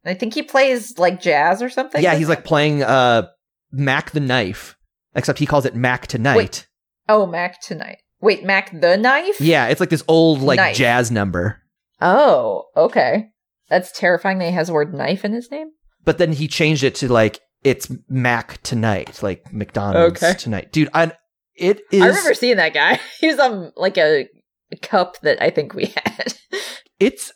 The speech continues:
Speaker 2: so scary. I'm watching, I pulled it up on YouTube right now, and I'm literally, like, tensing up.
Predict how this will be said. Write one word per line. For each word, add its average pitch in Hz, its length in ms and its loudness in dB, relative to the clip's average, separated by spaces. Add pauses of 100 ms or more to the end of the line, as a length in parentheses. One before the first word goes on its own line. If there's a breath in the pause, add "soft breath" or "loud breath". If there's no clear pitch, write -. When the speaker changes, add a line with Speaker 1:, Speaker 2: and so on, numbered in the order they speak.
Speaker 2:
so - 440 0
scary. 143 340 0
I'm 135 140 2
watching, 139 480 0
I 143 120 2
pulled 143 280 -2
it 175 60 4
up 175 140 2
on 143 120 2
YouTube 110 320 -2
right 120 140 2
now, 107 240 2
and 127 120 0
I'm 123 180 0 (100)
literally, 131 1040 2 (260)
like, 120 300 0
tensing 101 420 -4
up. - 300 -16